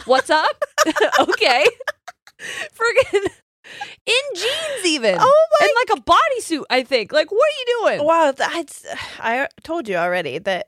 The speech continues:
Speaker 2: I think that I don't understand why they get so dressed up for those pods. I would be
Speaker 1: <laughs> I know.
Speaker 2: lounging, <laughs> like,
Speaker 1: Sometimes they
Speaker 2: pajamas,
Speaker 1: do.
Speaker 2: no makeup.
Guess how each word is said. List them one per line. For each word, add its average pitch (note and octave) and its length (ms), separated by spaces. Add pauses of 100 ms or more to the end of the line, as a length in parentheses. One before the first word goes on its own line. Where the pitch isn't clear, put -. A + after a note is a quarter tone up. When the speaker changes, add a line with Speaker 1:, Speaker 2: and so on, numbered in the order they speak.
(140)
Speaker 2:
I G3+ 140
think F3+ 420 (300)
that A3 100
I A#3+ 100
don't C#4 160
understand A#3+ 320
why G3 120
they F#3 100
get F3+ 160
so F#3+ 100
dressed E3+ 300
up D#3+ 140
for F3 100
those F3 160
pods. D#3+ 380
I B3 120
would D4+ 140
be B3 120
Speaker 1:
<laughs> - 20
I - 20
know. G#3 120
Speaker 2:
lounging, B3 960
<laughs> - 20
like, - 240
Speaker 1:
Sometimes C#4+ 560
they C4 180
Speaker 2:
pajamas, C#4 120
Speaker 1:
do. A3 180
Speaker 2:
no B3+ 140
makeup. G#3+ 500